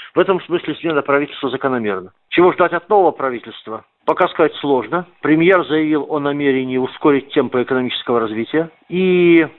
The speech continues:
бороться с бедностью путём адресной социальной помощи. Адресная социальная помощь меня слегка напрягает. Не знаю, как она будет выглядеть, мы ещё не видели никаких законопроектов на эту тему, но одна из версий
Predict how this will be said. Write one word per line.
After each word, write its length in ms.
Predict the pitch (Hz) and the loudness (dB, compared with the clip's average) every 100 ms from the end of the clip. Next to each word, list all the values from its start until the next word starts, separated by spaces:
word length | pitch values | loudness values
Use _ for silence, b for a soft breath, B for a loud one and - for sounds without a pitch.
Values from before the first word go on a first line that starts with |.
| _ | _
бороться 480 | 147 165 175 175 139 | 0 2 2 -2 -8
с 40 | |
бедностью 520 | 123 185 160 165 - 147 | 0 0 0 -8 -8 -8
путём 540 | - 147 - 196 151 _ _ | -6 -4 2 0 0 _ _
адресной 520 | 165 180 180 175 165 - _ | 0 0 -2 -10 -12 -12 _
социальной 340 | 160 156 151 | -6 -6 -6
помощи. 560 | - 104 95 - - - _ - | -10 -12 -10 -12 -12 -16 _ -2
Адресная 500 | 185 165 170 165 156 | 0 0 -2 -2 -2
социальная 400 | - 170 156 151 | 0 0 2 0
помощь 360 | 185 180 - - | 0 0 -2 -4
меня 180 | 156 139 | -2 -2
слегка 360 | - 127 - | -4 -4 -2
напрягает. 640 | 135 123 131 104 110 135 - _ _ _ - | -2 0 -2 0 -2 -2 -6 _ _ _ -2
Не 100 | 170 | 0
знаю, 240 | 170 170 | 2 2
как 200 | 151 147 | 0 -4
она 120 | 139 | -6
будет 260 | 127 127 - | -4 -4 -4
выглядеть, 320 | 127 143 160 139 | -6 -6 -8 -4
мы 100 | 135 | -4
ещё 240 | - 143 | -2 -2
не 220 | 151 170 | 2 2
видели 500 | 127 113 113 98 95 _ _ - | 2 -4 -8 -10 -12 _ _ -8
никаких 400 | 139 151 160 131 | -6 -2 0 2
законопроектов 760 | 147 143 139 139 131 - - | 2 0 0 0 0 -2 -8
на 80 | 127 | -6
эту 180 | 117 120 | -6 -6
тему, 380 | - 170 185 185 | -2 0 0 -4
но 300 | 135 143 143 | 0 2 4
одна 260 | 135 135 202 | 2 2 2
из 160 | 170 | 2
версий 500 | 127 180 170 - 160 | 2 0 0 -4 -6